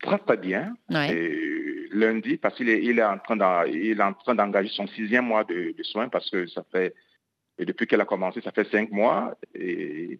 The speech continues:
Speaker 1: voilà. Et
Speaker 2: Et il a
Speaker 1: lundi,
Speaker 2: bien
Speaker 1: il a
Speaker 2: fait
Speaker 1: fait
Speaker 2: attention à prendre très correctement les médicaments, j'imagine. Vous étiez avec
Speaker 1: Oui,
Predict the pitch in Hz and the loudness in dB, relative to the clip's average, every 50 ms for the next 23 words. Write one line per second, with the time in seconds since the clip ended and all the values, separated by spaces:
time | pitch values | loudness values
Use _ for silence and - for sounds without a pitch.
0 | _ - 92 92 98 107 131 143 - - 95 95 92 90 87 - - 240 233 247 | _ -6 -4 0 2 2 2 2 0 -2 -2 -2 -2 -4 -2 2 4 6 6 8
1 | 262 247 262 214 214 262 294 285 - - 277 277 - - 254 262 - - 294 285 | 8 6 6 6 8 6 6 6 6 6 6 6 6 6 4 4 4 6 6 4
2 | 277 - - 254 247 233 - - 269 - - 247 233 240 233 - 240 226 247 247 | 4 4 2 2 2 2 2 0 0 2 2 2 2 2 0 2 2 4 4 6
3 | 233 220 220 220 185 196 - - 233 240 277 285 269 202 180 202 185 175 175 160 | 6 6 4 4 4 2 2 2 4 6 6 6 6 4 4 2 2 2 2 2
4 | 180 180 175 160 170 160 175 170 - - 185 175 170 208 254 - - 262 240 196 | 2 2 2 2 2 2 2 2 2 4 4 4 6 4 2 4 4 4 4 2
5 | - | 0